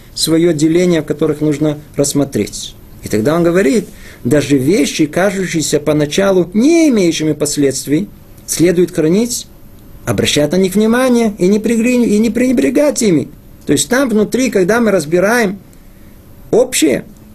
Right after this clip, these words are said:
разбираем общее правило, то и на первый взгляд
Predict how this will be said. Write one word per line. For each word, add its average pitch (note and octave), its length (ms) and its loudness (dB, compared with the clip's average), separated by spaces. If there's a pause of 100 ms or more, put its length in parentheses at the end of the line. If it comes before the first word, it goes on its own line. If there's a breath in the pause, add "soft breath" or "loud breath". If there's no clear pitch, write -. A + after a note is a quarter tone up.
(140)
разбираем F3+ 560 0
общее G3+ 300 -2
правило, G#3 600 0 (800 loud breath)
то E3+ 840 2 (300)
и B2+ 220 -6
на C#3+ 220 0
первый D4 360 2
взгляд A#3+ 640 0